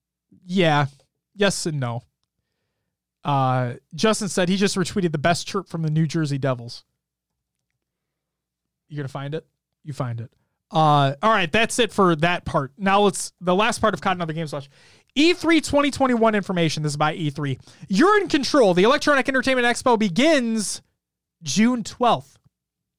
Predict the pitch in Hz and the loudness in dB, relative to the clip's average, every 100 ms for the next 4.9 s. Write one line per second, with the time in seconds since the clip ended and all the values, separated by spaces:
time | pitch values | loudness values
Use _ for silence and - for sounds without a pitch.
0 | _ _ _ _ _ _ _ _ - _ | _ _ _ _ _ _ _ _ -20 _
1 | _ - 285 311 320 - 294 294 262 269 | _ -2 0 2 0 2 0 0 -2 0
2 | 254 254 208 208 208 247 - 320 302 226 | 2 2 2 2 2 0 0 -4 -2 0
3 | 202 226 196 - 226 240 254 - 214 185 | 0 0 0 0 0 2 -2 -2 -2 -2
4 | 202 262 254 220 202 - 208 175 185 | -2 -2 -2 -2 -4 -4 -6 -4 -6